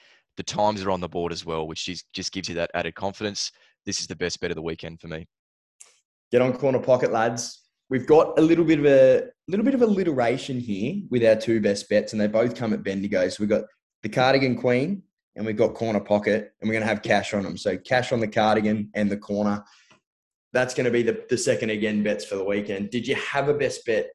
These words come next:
Speaker 2: anywhere else, Jacko?
Speaker 1: No, I, I'm happy to keep it pretty much simple and just roll with those two there. And I'm obviously very keen on I'm Thunderstruck in the, in the Doncaster as well at that price.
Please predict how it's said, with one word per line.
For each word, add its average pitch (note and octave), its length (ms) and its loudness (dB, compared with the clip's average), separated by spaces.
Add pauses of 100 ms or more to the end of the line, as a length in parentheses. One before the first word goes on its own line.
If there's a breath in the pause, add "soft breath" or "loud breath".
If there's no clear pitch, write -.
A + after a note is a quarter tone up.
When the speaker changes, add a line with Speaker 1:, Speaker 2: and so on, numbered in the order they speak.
Speaker 2:
anywhere A2 440 -2
else, F#2+ 220 -6
Jacko? - 380 -10 (240)
Speaker 1:
No, G#2+ 480 4
I, A#2 40 4
I'm A2+ 120 4
happy A2+ 240 0
to G2 100 -2
keep G2 300 -6
it F#2 140 -8
pretty F#2+ 280 -6
much F2+ 160 -4
simple F2+ 460 -6
and F2 180 -10
just F2 180 -10
roll F2+ 260 0
with F2 160 -10
those E2+ 300 -4
two F2 160 -8
there. F2+ 280 -4
And E2+ 140 -10 (100)
I'm F#2 120 -6
obviously F#2 280 -2
very F2+ 280 -2
keen F2+ 220 -10
on E2+ 100 -8
I'm E2+ 220 -6
Thunderstruck E2+ 540 -6
in F2 80 -12
the, E2+ 220 -10
in F2 80 -8
the E2+ 60 -8
Doncaster E2 600 -6
as D#2+ 120 -14
well D#2+ 180 -8
at - 80 -10
that D#2 180 -8
price. D2+ 400 -8